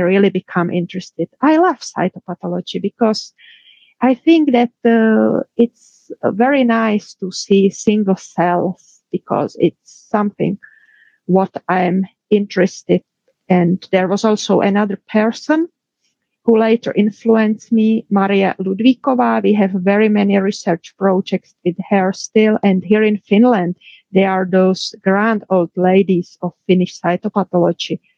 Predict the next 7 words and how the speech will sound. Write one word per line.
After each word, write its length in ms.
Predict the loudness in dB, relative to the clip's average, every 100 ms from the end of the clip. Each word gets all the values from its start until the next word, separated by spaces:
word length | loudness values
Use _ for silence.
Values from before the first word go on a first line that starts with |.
| _ -2
Leena 320 | 0 2 -2
Krogerus 640 | -2 -2 0 0 0 -2 -4
and 200 | -2 -2 -2
Tertu 300 | -2 -2 -8
Toivonen, 640 | -2 0 0 0 0 -2 -2
who 120 | -2
definitely 760 | -2 2 2 2 2 0 0